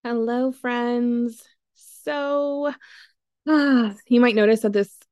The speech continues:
episode sounds different already. Number one, the intro is not there. And number two, I'm gonna just record this in one long, um, one long cut. So, or one long take. Is that how you say it? <laughs> I don't even know.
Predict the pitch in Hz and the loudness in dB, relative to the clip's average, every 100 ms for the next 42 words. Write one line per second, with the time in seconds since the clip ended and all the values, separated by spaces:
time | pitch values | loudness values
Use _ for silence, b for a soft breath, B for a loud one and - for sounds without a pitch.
0 | - 220 - 208 190 202 196 190 190 - | -10 -8 -4 -6 -4 -4 -2 -2 -2 -4
1 | - 202 196 185 202 202 196 196 196 202 | -4 -2 0 0 -2 -2 -2 -2 -2 -4
2 | 196 190 196 190 - 403 311 233 208 190 | -2 -4 -4 -6 0 0 2 0 0 -4
3 | - - - 220 - - 214 208 208 208 | -6 -8 -6 -6 -8 -4 -2 0 -2 -2
4 | 220 214 208 - 208 208 208 311 302 285 | -4 -6 -8 -6 -2 -2 -2 -2 0 0
5 | 254 240 202 196 196 202 - 208 220 214 | 0 0 -2 -4 -4 -8 -6 -6 -4 -4
6 | 214 208 208 202 202 202 196 202 208 220 | -4 -4 -4 -4 -4 -4 -2 -2 -2 -4
7 | - B B B B B - 208 196 190 | -8 B B B B B -4 0 0 0
8 | 190 202 - - 226 262 247 233 226 - | -4 -8 -12 -8 0 2 4 0 -4 -12
9 | - - - _ _ - - 240 220 220 | -14 -16 -20 _ _ -12 -2 2 4 4
10 | 214 214 214 B B B B B _ - | 4 4 2 B B B B B _ -4
11 | 208 214 214 202 208 214 277 - 226 226 | 0 2 2 0 -2 -4 -6 -6 -6 -4
12 | 254 311 311 370 370 254 - 339 - 294 | -2 -2 -2 -4 -4 -6 -2 0 2 0
13 | - 254 262 247 240 226 208 175 85 | 0 -2 0 2 2 2 0 -2 -6